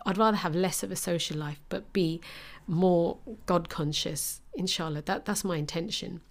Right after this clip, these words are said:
So, you know, please practice what you preach. And if you, you can say to them, "Look, I'm gonna change." If they say, throw that in your face, so, "Well,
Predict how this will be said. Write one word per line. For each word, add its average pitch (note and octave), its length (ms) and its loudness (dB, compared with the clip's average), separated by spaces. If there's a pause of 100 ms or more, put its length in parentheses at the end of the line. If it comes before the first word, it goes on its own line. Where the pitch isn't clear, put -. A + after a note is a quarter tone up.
(800)
So, G3+ 140 2
you G#3+ 140 8
know, E3+ 220 6 (120)
please F#3+ 300 4
practice - 560 -4
what - 120 -6
you D#3+ 100 -6
preach. - 360 -8 (340)
And A#3+ 260 6 (420)
if A#3+ 200 6
you, C#4+ 140 10
you C4 240 6
can B3+ 160 2
say B3 180 4
to - 80 0
them, B3 80 4
"Look, A#3 140 2
I'm A#3 180 6
gonna F#3 180 4
change." A#3 520 0
If G#3 80 -8
they B3+ 140 0
say, G3 380 0 (100)
throw F#3 180 4
that F#3 180 -2
in F3 60 -2
your E3 100 -4
face, - 240 -4
so, G#3+ 100 0
"Well, G3 300 0